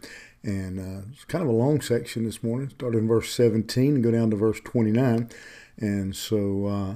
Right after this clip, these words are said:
I'm not gonna read all of it. I'm gonna summarize it because, uh, it's a familiar story. Uh, as he gets, uh,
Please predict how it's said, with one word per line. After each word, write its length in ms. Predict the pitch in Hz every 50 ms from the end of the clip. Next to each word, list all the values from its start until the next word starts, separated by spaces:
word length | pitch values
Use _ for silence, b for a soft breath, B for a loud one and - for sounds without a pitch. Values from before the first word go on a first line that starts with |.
| 147 -
I'm 100 | 110 110
not 120 | 113 123
gonna 280 | 117 107 107 101 95 120 - -
read 400 | 180 143 110 107 123 180 208 165
all 260 | 123 110 107 98 101
of 140 | 101 104 123
it. 100 | 165 - B B B B B B B
I'm 140 | - 135 135
gonna 160 | 127 110 95
summarize 680 | - - - 165 185 175 131 107 107 104 107 127 135
it 80 | 170 -
because, 500 | - 120 - - 123 117 110 - - -
uh, 200 | 117 107 110 -
it's 160 | - 104 -
a 40 | -
familiar 500 | - - - 120 123 147 175 190 160 127
story. 480 | - - - - 147 131 110 110 131 127 B B B B B B B B B
Uh, 440 | - 107 98 95 95 92 92 98 - -
as 400 | - 113 104 104 107 107 101 -
he 180 | - - 147 151
gets, 520 | 127 120 127 123 120 120 - - - -
uh, 400 | 123 117 110 107 107 107 113 117